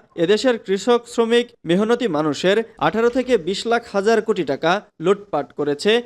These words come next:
যারা এদেশের সাধারণ জনগণকে হত্যা করেছে,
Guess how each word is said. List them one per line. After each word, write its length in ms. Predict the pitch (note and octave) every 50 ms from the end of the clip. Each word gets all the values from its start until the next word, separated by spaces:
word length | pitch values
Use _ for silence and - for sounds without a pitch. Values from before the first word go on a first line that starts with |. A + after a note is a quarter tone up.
| - _ _ -
যারা 380 | C#3+ D3 C3+ C#3 C#3+ E3 G#3 G#3+ _ _ -
এদেশের 500 | E3 D#3+ G3+ G#3 - B3 B3 A#3+ B3 B3 A#3+ _ _ -
সাধারণ 540 | - - D3+ D3+ F3 G3 A3 A#3+ A#3+ A3+ G3+
জনগণকে 760 | E3 E3 D#3 C#3+ C3 C3 C3 C3 C#3 C#3 - F3+ G3+ A#3 B3 - _ _ -
হত্যা 280 | E3 E3+ - - D#3
করেছে, 520 | C3+ C#3 C#3+ C#3+ C#3+ C#3+ - G3 A3 B3